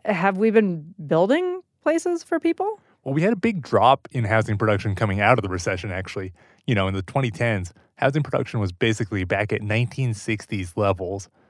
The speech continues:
Speaker 2: It was a forty percent drop from the previous decade. We're now paying the piper for that. Things are just accelerating in totally new ways. And I don't know, the way people are talking about this housing crisis seems to be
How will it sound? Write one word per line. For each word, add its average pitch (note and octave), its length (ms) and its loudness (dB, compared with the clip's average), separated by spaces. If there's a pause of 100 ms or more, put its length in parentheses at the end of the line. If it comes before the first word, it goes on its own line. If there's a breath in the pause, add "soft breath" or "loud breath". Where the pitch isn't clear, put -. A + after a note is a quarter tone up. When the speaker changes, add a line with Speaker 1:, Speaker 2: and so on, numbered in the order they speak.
(360)
Speaker 2:
It - 40 -8
was F#2+ 100 -4
a F2 80 -4
forty B2 340 2
percent A2 340 -2
drop G2+ 260 2
from G2 160 -4
the F2+ 60 -6
previous G2 440 0
decade. F2+ 540 -4 (600 soft breath)
We're A#2+ 140 0
now A#2+ 320 2
paying B2 340 -4
the A2 60 -4
piper C3 340 2
for G#2 120 -4
that. F#2 380 -2
Things B2 240 2
are G2+ 100 2
just F#2+ 280 -4
accelerating G#2 840 0 (160)
in F#2+ 400 -6
totally B2+ 460 0
new G#2+ 240 0
ways. G2+ 400 0
And A2 480 0 (720)
I B2 100 0
don't D3 120 0
know, E3 100 2
the B2 100 0
way A2+ 200 0
people D3+ 260 -4
are G#2+ 80 2
talking C3 360 -2
about A2+ 200 4
this - 140 -12
housing C3+ 360 -4
crisis G#2 440 0
seems D3+ 340 -2
to - 80 -6
be A2 360 -2